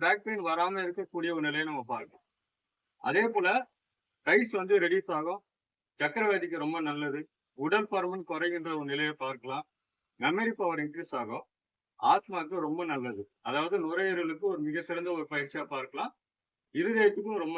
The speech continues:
நல்லது. ஒரு பதினோரு எண்ணிக்கை செய்யுங்க. உங்களுக்கு எக்ஸ்பீரியன்ஸ் ஆன பிறகு உங்களுடைய எண்ணிக்கை உயர்த்தி கொள்ளலாம். இப்ப அடுத்த பயிற்சி பாத்தீங்கன்னா உட்கடாசனம். அதாவது இந்த பயிற்சி செய்வதனால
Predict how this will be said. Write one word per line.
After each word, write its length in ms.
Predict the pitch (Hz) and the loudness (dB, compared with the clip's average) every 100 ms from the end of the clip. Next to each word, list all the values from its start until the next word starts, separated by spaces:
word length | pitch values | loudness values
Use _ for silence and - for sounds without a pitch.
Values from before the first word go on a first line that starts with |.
| 147 | -2
நல்லது. 320 | 131 135 131 - _ _ _ _ _ 143 | -2 -4 -4 -8 _ _ _ _ _ -2
ஒரு 180 | 180 262 247 _ _ _ - | 2 2 -2 _ _ _ -2
பதினோரு 320 | 156 190 180 156 | 0 2 0 0
எண்ணிக்கை 240 | 190 196 - | -2 -4 -2
செய்யுங்க. 260 | 127 98 - _ _ _ _ _ | -4 -6 -14 _ _ _ _ _
உங்களுக்கு 320 | 139 165 185 151 | -4 -2 -2 -2
எக்ஸ்பீரியன்ஸ் 480 | 147 - 247 240 - 160 | -4 -6 -4 -4 -2 -2
ஆன 180 | 160 143 | -2 -2
பிறகு 260 | 143 131 208 370 - - | -4 -4 -4 -8 -14 -8
உங்களுடைய 300 | 147 156 147 151 | -2 -2 0 -2
எண்ணிக்கை 340 | 180 - 208 254 - 135 | -4 -2 -4 -4 -10 -6
உயர்த்தி 280 | 147 151 147 | -4 -4 -4
கொள்ளலாம். 400 | 131 117 101 - _ _ _ _ _ _ _ _ _ _ _ _ _ _ _ _ _ _ _ _ _ _ _ _ _ | -4 -2 -4 -8 _ _ _ _ _ _ _ _ _ _ _ _ _ _ _ _ _ _ _ _ _ _ _ _ _
இப்ப 120 | 156 147 | 0 2
அடுத்த 200 | 170 196 185 | 2 2 2
பயிற்சி 260 | 202 202 202 | 2 2 0
பாத்தீங்கன்னா 400 | 160 151 139 147 240 - _ 320 | 0 0 0 0 0 -4 _ -4
உட்கடாசனம். 560 | - 180 160 147 120 - _ - | 0 4 4 2 -10 -14 _ -2
அதாவது 260 | 135 165 190 | 0 2 0
இந்த 100 | 170 151 | -2 -2
பயிற்சி 260 | 151 208 180 175 | 0 0 -2 0
செய்வதனால 520 | 170 175 139 127 120 | 0 0 -2 -4 -2